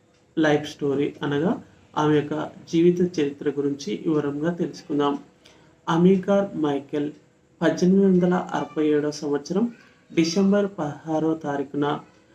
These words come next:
నార్థరన్ ఐర్లాండ్‌లోని, ఆ, కౌంటెన్‌లో జన్మించింది. ఈమె తల్లిదండ్రులు అనేక పిండి మిల్లులు కలిగి ఉన్నారు. పిండి మిల్లులు అంటే తెలుసు కదండి మనకు, పిండి గిన్నీస్.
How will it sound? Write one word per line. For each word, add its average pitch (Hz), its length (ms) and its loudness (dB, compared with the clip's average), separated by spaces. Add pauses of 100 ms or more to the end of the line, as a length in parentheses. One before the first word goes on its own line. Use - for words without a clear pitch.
(160)
నార్థరన్ 170 840 2 (300)
ఐర్లాండ్‌లోని, 147 880 0 (500)
ఆ, 151 260 0 (100)
కౌంటెన్‌లో 170 800 2 (140)
జన్మించింది. 143 880 -2 (400)
ఈమె 147 200 2
తల్లిదండ్రులు 147 720 0 (160)
అనేక 147 560 0 (460)
పిండి 175 280 4
మిల్లులు 151 300 2
కలిగి 151 520 -4 (280)
ఉన్నారు. 143 580 -2 (560)
పిండి 175 200 2
మిల్లులు 151 340 2
అంటే 180 480 -4
తెలుసు 151 260 -4
కదండి 147 280 0
మనకు, 143 440 -4 (380)
పిండి 151 280 2
గిన్నీస్. 139 340 -4